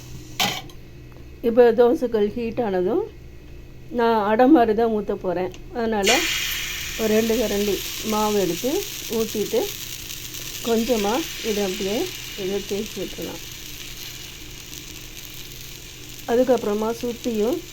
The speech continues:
கொஞ்சம் எண்ணெய் ஊத்திக்கலாம். இது நீங்க மூடி வச்சும் வேக வைக்கலாம், நான் மூடி வைக்கல. சுத்தியும் நம்ம எண்ணெய் கொஞ்சம் ஊத்திக்கலாம். சீக்கிரமாவே இந்த டிஃபன்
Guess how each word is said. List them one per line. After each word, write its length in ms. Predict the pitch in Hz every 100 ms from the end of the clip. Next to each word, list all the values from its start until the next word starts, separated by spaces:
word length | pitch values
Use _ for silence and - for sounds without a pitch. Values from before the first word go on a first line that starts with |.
| - 247
கொஞ்சம் 320 | 226 233 220
எண்ணெய் 220 | 202 202 190
ஊத்திக்கலாம். 440 | 180 175 165 180 - - - - - - - - 139 - - - - - - - - - - - - - - - - - - - - -
இது 180 | 214 247
நீங்க 140 | 240 220 226
மூடி 200 | 262 277
வச்சும் 320 | 247 233 277 220
வேக 140 | 220 214
வைக்கலாம், 320 | 208 202 240 254
நான் 160 | 208 208
மூடி 180 | 226 233 208
வைக்கல. 240 | 202 185 226 370 - - - - - - - - - - - - - - - - - - - - - - - 262
சுத்தியும் 400 | 214 247 240 220
நம்ம 200 | 196 202
எண்ணெய் 240 | 202 208 202
கொஞ்சம் 240 | 190 190 185
ஊத்திக்கலாம். 440 | 185 180 180 330 - - - - - - - - - - - - - - - - -
சீக்கிரமாவே 680 | 311 359 370 302 247 220 247 277
இந்த 140 | 214 208 208 202 196
டிஃபன் 280 | 226 226